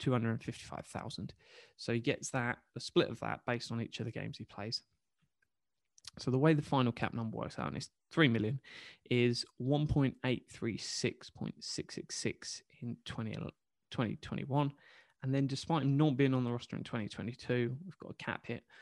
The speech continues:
of one point one six three three three four. And that's because of the two years void money signing bonus. It all catches up next year. Obviously, there's a chance, hey, they re-sign him and that money pushes back a little bit further.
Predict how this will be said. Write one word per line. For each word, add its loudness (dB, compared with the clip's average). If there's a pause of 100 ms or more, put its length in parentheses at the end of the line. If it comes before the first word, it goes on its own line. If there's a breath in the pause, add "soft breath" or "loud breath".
(240 loud breath)
of -4
one 0
point -2
one -4
six -10
three -2 (100)
three -4
three -8
four. -4 (460 soft breath)
And -2
that's 0
because -4
of -8
the -8
two 4
years 2
void -2
money -2
signing 6
bonus. 2 (460)
It -18 (160)
all 4
catches -10
up -12
next -8
year. 6 (500 loud breath)
Obviously, 6
there's 4
a -10
chance, 0
hey, 0
they 0
re-sign 2
him 2
and 2
that 2
money 0 (300)
pushes 2
back -6
a -6
little -4
bit -12
further. 0